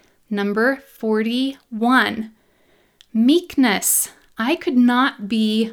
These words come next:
more surprised that this episode got so many downloads and so much response.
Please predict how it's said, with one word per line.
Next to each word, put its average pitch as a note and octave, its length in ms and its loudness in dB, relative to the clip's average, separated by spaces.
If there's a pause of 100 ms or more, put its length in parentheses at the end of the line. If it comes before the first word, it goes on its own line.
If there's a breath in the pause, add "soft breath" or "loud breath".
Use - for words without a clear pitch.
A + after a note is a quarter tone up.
(120)
more A3 280 -2
surprised A3+ 880 -4
that G#3+ 180 -4
this B3+ 300 -4
episode A3+ 640 -4 (340 loud breath)
got G#3+ 280 -2
so D4 160 -2
many G4 240 2
downloads A#3 760 2
and A3+ 400 0
so A#3 300 0
much G3+ 460 -2 (160)
response. A3+ 760 0